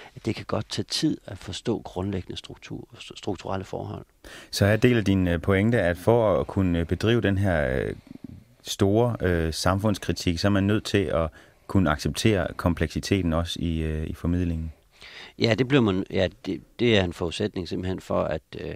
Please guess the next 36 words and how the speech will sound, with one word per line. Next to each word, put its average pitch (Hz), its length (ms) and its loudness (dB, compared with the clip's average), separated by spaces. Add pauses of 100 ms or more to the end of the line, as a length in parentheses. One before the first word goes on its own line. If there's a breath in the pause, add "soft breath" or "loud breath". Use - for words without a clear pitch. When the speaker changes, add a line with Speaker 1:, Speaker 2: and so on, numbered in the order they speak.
(160)
Speaker 1:
vi 85 120 -6
kan 85 100 -6
få - 200 -4
udførlige 90 520 -4
kritikker. 95 460 -4 (500 loud breath)
Øhm, 82 880 -2 (480 loud breath)
jeg 98 100 -4
synes, 104 380 -4
at, 92 120 -4 (160)
øh, 87 380 -4 (100)
altså - 200 -8
man, 92 140 -2 (380 loud breath)
man 107 120 4
kunne 117 120 6
også 127 120 2
sige, 127 120 2
hvad, 117 300 6
hvad 117 200 4
er 113 40 4
det 113 100 2
mest, 117 360 2
hvad 123 100 -4
skal 117 100 -4
man 104 60 -6
sige, 107 140 -4
strukturelt 107 460 0
komplicerede, 95 480 0
vi 80 60 -4
står 104 180 -2
overfor 85 280 0
i 71 40 -4
dag? 113 280 0
Jamen 92 220 0
lige 113 200 0
nu, 104 240 -2
P - 120 -10